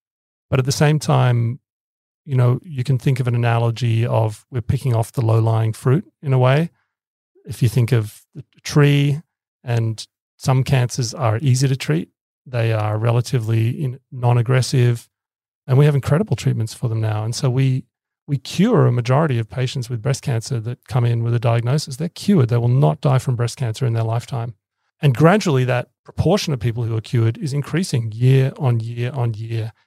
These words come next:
And in fact, there have been phenomenal new developments in the last few years that are not just microscopically turning the dial, but really changing things for patients. But I think we need to be realistic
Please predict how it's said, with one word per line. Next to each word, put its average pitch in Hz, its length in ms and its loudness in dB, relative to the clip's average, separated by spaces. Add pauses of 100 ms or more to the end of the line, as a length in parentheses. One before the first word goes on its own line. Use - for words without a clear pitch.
(160)
And 127 80 -4
in 120 100 0
fact, 123 280 -2
there 120 160 2
have 113 120 2
been 117 280 2
phenomenal 135 840 2
new 113 180 -2
developments 113 680 -4
in 190 100 -2
the 123 100 2
last 117 320 0
few 135 180 -2
years 113 360 2
that 123 200 0
are 113 380 0 (640)
not 139 340 0
just - 580 -2 (380)
microscopically 131 960 0
turning 113 360 0
the 110 80 -10
dial, 110 420 -4
but 151 160 -4
really 143 480 0
changing 117 500 -2
things 110 300 -4
for 139 80 -2
patients. 123 600 -6 (500)
But 156 100 4
I 156 60 8
think 170 200 2
we 156 100 4
need 147 120 4
to 131 80 -2
be 123 140 0
realistic 127 720 -2